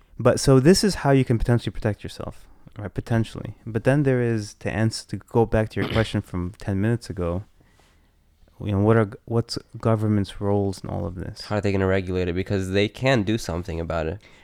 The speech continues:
Speaker 1: Well, they can either stall it, stall progress, like they have, um, with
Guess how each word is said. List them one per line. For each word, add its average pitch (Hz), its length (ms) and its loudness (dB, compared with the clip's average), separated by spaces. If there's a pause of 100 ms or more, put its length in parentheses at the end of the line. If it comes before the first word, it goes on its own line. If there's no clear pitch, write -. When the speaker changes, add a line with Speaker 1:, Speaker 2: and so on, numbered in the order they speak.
Speaker 1:
Well, 127 120 6
they 147 140 6
can 151 200 0
either 110 680 2 (720)
stall 107 460 2
it, 113 120 -6 (1080)
stall 107 500 0
progress, - 680 -4 (420)
like 98 380 0 (220)
they 98 220 0
have, 98 500 -4 (960)
um, 95 460 -2 (920)
with 110 320 -2